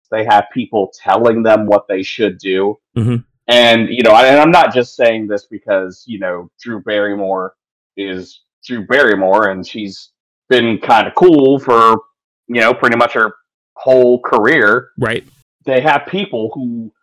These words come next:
Speaker 1: who di-, direct their actions
Speaker 2: Right.
Speaker 1: because, you know, being, I don't even know how to word this,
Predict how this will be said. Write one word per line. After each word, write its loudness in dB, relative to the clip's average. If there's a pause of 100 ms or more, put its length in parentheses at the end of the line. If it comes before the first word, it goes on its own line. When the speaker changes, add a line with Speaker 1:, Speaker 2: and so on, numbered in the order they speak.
(320)
Speaker 1:
who -6
di-, -6
direct 0
their 2
actions -2 (220)
Speaker 2:
Right. -6
Speaker 1:
because, 0 (160)
you -20
know, -18 (420)
being, -2 (400)
I -6
don't 0
even -6
know 2
how 2
to -2
word -4
this, -8